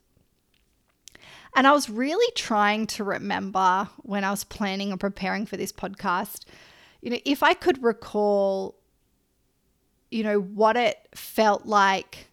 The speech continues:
to train and move and not have breasts and then go through puberty and have them.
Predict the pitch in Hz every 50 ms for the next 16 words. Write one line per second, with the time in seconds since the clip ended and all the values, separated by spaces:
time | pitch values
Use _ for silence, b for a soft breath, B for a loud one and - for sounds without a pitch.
0 | _ _ _ _ - - - 220 202 - - - 262 233 226 233 226 214 220 208
1 | 196 196 196 196 196 196 190 196 - - - 202 196 190 190 185 180 202 - 240
2 | 240 247 247 - _ - 254 247 320 330 - - - 247 233 226 214 214 202 196
3 | 190 202 202 - - 202 202 202 - - 214 202 202 202 190 202 190 185 180 175
4 | - - 196 196 180 - - 190 196 196 - - 190 - - 220